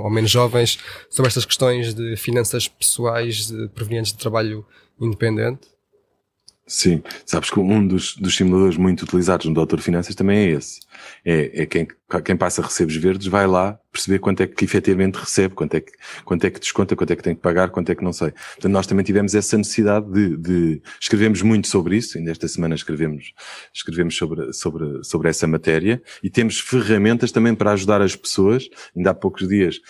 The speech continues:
Speaker 2: estava, encontrei-me com, com um rapaz minha, que tem para aí vinte anos e início de atividade, como,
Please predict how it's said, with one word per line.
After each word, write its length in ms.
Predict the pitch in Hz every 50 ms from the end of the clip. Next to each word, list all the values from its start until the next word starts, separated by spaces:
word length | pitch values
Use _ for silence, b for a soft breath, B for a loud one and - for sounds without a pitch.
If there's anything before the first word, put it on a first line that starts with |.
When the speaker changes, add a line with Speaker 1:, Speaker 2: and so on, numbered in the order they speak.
| B B B
Speaker 2:
estava, 600 | B - 87 85 90 90 85 82 78 78 73 - -
encontrei-me 540 | - 87 80 90 85 80 - 90 87 82 80
com, 420 | - - 82 78 78 76 71 65 - _ _ _ _
com 220 | _ - - 85 85
um 20 |
rapaz 600 | 82 82 82 78 - 85 82 90 98 104 - - B B B B B B B _ _
minha, 160 | - 104 82 69
que 160 | - _ -
tem 100 | - 85
para 120 | 78 - 80
aí 80 | 80
vinte 260 | 78 87 85 80 -
anos 160 | 85 87 87 85
e 60 | 87
início 260 | 85 82 78 - 85
de 60 | 80
atividade, 400 | 82 80 80 82 80 87 92 -
como, 360 | - 90 85 80 76 73 73